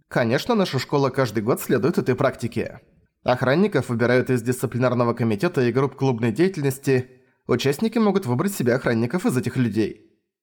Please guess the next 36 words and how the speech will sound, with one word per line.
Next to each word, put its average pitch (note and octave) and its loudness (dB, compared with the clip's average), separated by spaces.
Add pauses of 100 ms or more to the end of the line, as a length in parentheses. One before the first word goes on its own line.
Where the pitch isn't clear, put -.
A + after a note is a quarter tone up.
(240)
«Я F#3+ 2
буду C#3+ 0
отвечать G3+ 2
за C#3 0
Кея!» B2+ 0 (580)
Конечно G#2+ -2
же, A#2+ 0
вмешалась C3+ 0
Канон. A2 -2 (440)
«Весьма A#2+ 0
забавная A#2 0
реакция», B2 0
подумал A2 0
Тация, C3+ -2 (300)
но B3 0
в - 0
этот G3 -6
раз E3 0
не D#3 2
улыбнулся B2+ 0
криво B2 0
и C3 4
не A#2 2
засмеялся. G#2+ -2 (540)
«Что - -2
ж, - -8 (400)
похоже, F#3+ 2
Исари C#3 0
не B2+ 2
возражает, A2+ 0
так B2+ -2
что - -2
давайте A#2 2
так E3+ -2
и C3+ 0
сделаем. G#2 -4